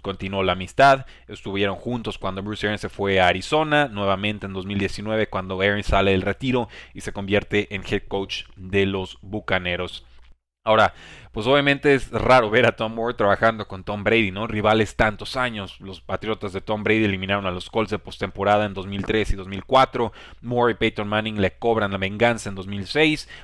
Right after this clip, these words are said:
Eliminan a los Patriotas, le ganan ese Super Bowl a los Osos de Chicago. Y bueno, dice, "Tom Brady me ha roto el corazón, pero se lo ha roto a muchas personas", ¿no? Y cuando ves trabajar a Tom Brady es muy difícil no querer que le vaya bien.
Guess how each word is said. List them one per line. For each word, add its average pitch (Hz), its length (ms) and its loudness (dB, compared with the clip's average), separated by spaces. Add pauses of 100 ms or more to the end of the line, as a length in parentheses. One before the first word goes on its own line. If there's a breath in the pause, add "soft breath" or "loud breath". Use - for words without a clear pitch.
(120)
Eliminan 98 380 -2
a 92 60 2
los 90 140 -4
Patriotas, 117 560 0
le 98 120 4
ganan 107 280 0
ese 98 160 -8
Super 92 300 -8
Bowl 104 200 0
a 98 60 4
los 92 240 -6
Osos 107 500 -6
de 98 240 -2
Chicago. 123 720 2 (420 loud breath)
Y 98 240 -6
bueno, 160 240 0
dice, 135 300 0 (180)
"Tom 113 120 -2
Brady 127 200 2
me 131 80 2
ha 123 40 6
roto 127 200 0
el 120 80 -2
corazón, 110 520 2
pero 104 200 0
se - 120 -8
lo 107 100 2
ha 110 40 2
roto 113 240 -2
a 107 40 -4
muchas 117 340 -4
personas", 101 560 -2
¿no? 123 240 -8
Y 92 180 -14
cuando 101 300 0
ves 104 140 0
trabajar 104 340 4
a - 80 -2
Tom 104 180 -8
Brady 110 240 2
es 101 80 0
muy 107 200 -6
difícil 98 380 -8 (300 loud breath)
no 110 260 -6
querer 107 300 2
que 101 120 -2
le 95 100 2
vaya 95 320 4
bien. 120 360 0